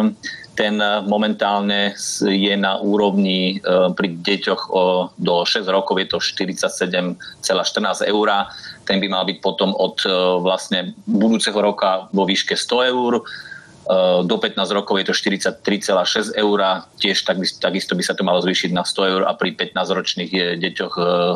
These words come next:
je to z dnešnej sumy dvadsaťtri päťdesiatsedem, by sa mal zvýšiť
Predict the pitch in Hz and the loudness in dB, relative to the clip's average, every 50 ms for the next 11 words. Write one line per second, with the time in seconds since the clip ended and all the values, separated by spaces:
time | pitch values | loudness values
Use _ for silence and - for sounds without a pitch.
0 | 85 - 87 87 82 - 90 90 87 87 87 87 90 92 87 - - 95 87 82 | -2 0 -2 -2 0 0 0 0 0 -2 -2 -2 0 0 0 0 0 0 -2 0
1 | - 95 90 87 78 82 92 92 - - 92 - 101 90 80 - 92 90 92 - | 0 0 0 0 0 0 -2 -2 0 -2 -2 0 -2 -4 -2 -2 -4 -2 -2 -2
2 | - 87 85 - 95 92 90 87 85 90 92 - 92 87 82 85 80 90 90 - | -2 -2 0 -2 -2 -2 -2 -4 -4 -4 -2 -2 0 0 0 0 0 0 -2 0
3 | - 87 | -2 0